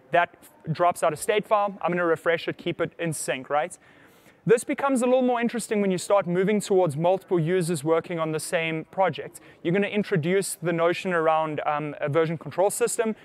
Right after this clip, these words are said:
You're gonna be adding in things like a state solution where you can actually go and put something in S three. Anyone who's, um, had a bit of a struggle maintaining their state in some capacity? Fantastic. So I would love to know if you guys are still having any problems there.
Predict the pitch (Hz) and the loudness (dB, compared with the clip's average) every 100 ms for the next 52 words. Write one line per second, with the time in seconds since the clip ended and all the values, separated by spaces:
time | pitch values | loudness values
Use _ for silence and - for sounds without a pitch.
0 | - 190 226 233 - 202 214 208 190 196 | -4 0 2 2 0 0 0 -2 -2 -2
1 | 196 165 185 175 - 160 - 190 190 - | -2 -2 0 -2 -2 -6 -2 0 -2 -2
2 | 185 175 175 170 160 160 160 160 160 165 | 0 0 0 -2 0 0 -2 -4 -4 -4
3 | 175 156 151 175 - 160 151 156 151 147 | -4 -4 -4 -6 -4 -4 -4 -6 -6 -6
4 | - 165 139 - - - - 202 208 214 | -6 -6 -6 -8 -18 -8 0 0 2 0
5 | 202 208 202 165 - 170 160 165 156 - | 0 0 0 0 2 2 2 -2 -6 -8
6 | 117 180 190 190 175 - 185 175 180 185 | -2 0 2 2 0 0 2 2 2 0
7 | 170 170 180 175 180 165 - 160 165 156 | -2 -2 -2 -2 -2 -4 -2 -2 -2 -8
8 | - 160 - 165 175 - 226 - _ _ | -6 -8 -4 -4 -4 -6 -8 -10 _ _
9 | _ _ _ _ _ _ _ _ _ _ | _ _ _ _ _ _ _ _ _ _
10 | _ - 180 190 196 - 143 - - 175 | _ -4 -2 0 -2 -2 -10 -2 2 4
11 | 165 180 170 180 190 - 190 180 165 160 | 4 2 4 2 2 -2 0 2 0 0
12 | 165 160 151 156 190 165 165 160 151 175 | 0 0 -2 -4 -2 0 0 -4 -2 0
13 | 180 185 175 196 | 0 0 0 0